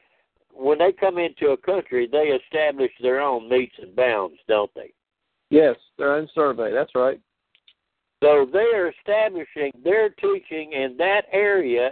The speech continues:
Speaker 1: even though somebody else owns it, because they're disassociating it to another deal, just like if you want to find certain, uh, binding legal or lawful documents, you don't look in the United States, you look in the Virgin Islands. You know what I'm saying?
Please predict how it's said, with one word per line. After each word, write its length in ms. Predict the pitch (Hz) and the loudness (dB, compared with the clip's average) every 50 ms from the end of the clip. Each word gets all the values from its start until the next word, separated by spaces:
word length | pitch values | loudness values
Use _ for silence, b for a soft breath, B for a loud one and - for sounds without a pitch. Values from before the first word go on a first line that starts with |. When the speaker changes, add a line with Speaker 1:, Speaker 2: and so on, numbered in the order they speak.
| - 165 | -2 -2
Speaker 1:
even 320 | 165 208 208 202 190 175 | -2 -2 -2 -4 -8 -4
though 200 | 180 165 151 139 - - | -2 -2 -2 -2 -2 -4
somebody 560 | 196 202 202 196 196 196 190 185 185 185 180 | -4 -4 -4 0 0 0 0 2 0 0 0
else 220 | 175 170 165 156 _ _ _ _ 180 | 0 0 -2 -2 _ _ _ _ -12
owns 320 | 202 220 220 214 196 175 160 | -10 -8 -8 -8 -10 -6 -4
it, 180 | 143 139 147 b b b b b b b b b | -4 -4 -4 b b b b b b b b b
because 420 | 147 165 - - 180 170 165 156 131 _ 135 | -8 -8 -2 2 2 4 2 2 -2 _ -4
they're 260 | 170 202 226 220 196 | -2 -2 0 -2 -2
disassociating 1600 | 170 143 175 202 208 185 - - 175 165 _ _ - 226 247 247 220 - - 190 175 165 160 160 156 147 147 147 143 135 143 - | -4 -4 -2 -2 -2 -2 -4 -6 -8 -8 _ _ -4 -2 -2 -2 -2 -4 -6 -6 -4 -2 0 0 0 0 -2 -4 -8 -10 -12 -10
it 320 | - 160 160 160 160 156 _ - | -6 -2 0 0 0 0 _ -8
to 220 | - 170 160 151 147 | -6 -4 -2 -2 -2
another 500 | 147 165 185 196 196 202 196 190 180 160 _ - | -2 -2 0 0 0 0 0 -2 -2 -4 _ -2
deal, 380 | 226 220 208 185 180 180 180 | -2 0 0 0 -2 -4 -6
just 260 | - 175 170 - - | -6 -8 -8 -8 -4
like 200 | 190 185 180 170 - | -2 -2 -2 -2 -6
if 120 | - 143 _ | -12 -18 _
you 160 | - 208 214 214 | -12 -10 -6 -2
want 220 | 208 202 196 185 | -2 0 0 0
to 60 | 170 | -2
find 380 | - - 190 185 185 180 175 156 _ - | -2 -2 -2 0 0 -2 -4 -6 _ 0
certain, 360 | 196 190 190 185 - 151 139 127 b b b b b b b b b - | 2 2 2 2 -2 -8 -20 -20 b b b b b b b b b 0
uh, 200 | 135 139 139 139 | 2 4 4 2
binding 640 | 139 139 170 175 175 175 180 165 160 165 156 151 147 147 | 0 -2 -6 -4 -4 -4 -4 0 0 -2 -2 -2 -4 2
legal 400 | 165 190 196 185 175 185 180 170 | 2 4 4 4 2 0 -2 0
or 180 | 151 143 135 143 | -2 -2 -2 -2
lawful 440 | 165 175 180 175 - - 151 143 135 143 | -2 -2 -2 -2 -2 -2 -6 -6 -4 -2
documents, 640 | 196 214 226 208 - - 165 147 143 147 165 - - | -2 0 0 -2 -4 -6 -10 -8 -6 -8 -8 -8 -6
you 140 | 170 196 208 | -8 -4 -4
don't 200 | 226 208 190 185 | -4 -4 0 2
look 200 | 196 202 190 - | 2 2 2 0
in 80 | 180 | -2
the 60 | 156 151 | -2 -2
United 520 | 156 165 170 170 180 175 170 151 151 - - - | -2 -2 0 0 0 -2 -2 -4 -6 -14 -12 -4
States, 320 | - 220 220 214 196 - | -2 0 0 0 -2 -4
you 140 | - 190 185 | -6 -4 -2
look 140 | 208 202 190 - | -2 -2 -2 -2
in 120 | 190 165 | -6 -6
the 60 | 165 | -6
Virgin 420 | 165 180 190 196 196 190 180 196 220 | -4 0 0 0 0 0 -4 -6 -6
Islands. 460 | 254 277 554 523 339 196 95 82 85 101 | -4 -4 -2 -2 -2 -4 -4 -8 -8 -8
You 80 | 117 | -8
know 120 | 120 131 139 | -6 -4 -2
what 120 | 165 170 | -2 0
I'm 160 | 175 175 - - | 0 -2 -2 -4
saying? 260 | 214 233 247 262 | -6 -6 -6 -6